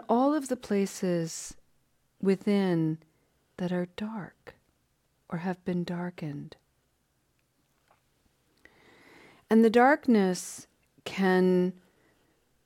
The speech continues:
be related to trauma, negativity, neglect. On the journey of recovery,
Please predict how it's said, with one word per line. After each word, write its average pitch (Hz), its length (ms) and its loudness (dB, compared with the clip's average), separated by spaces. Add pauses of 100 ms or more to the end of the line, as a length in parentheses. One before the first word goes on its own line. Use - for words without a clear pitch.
(360)
be 202 200 8
related 185 800 6
to 170 720 -2 (400)
trauma, 175 720 -4 (2250)
negativity, 180 1080 -2 (1200)
neglect. 170 840 -6 (2000)
On 185 180 2
the 180 80 2
journey 190 420 4
of 170 140 -2
recovery, 175 1000 -4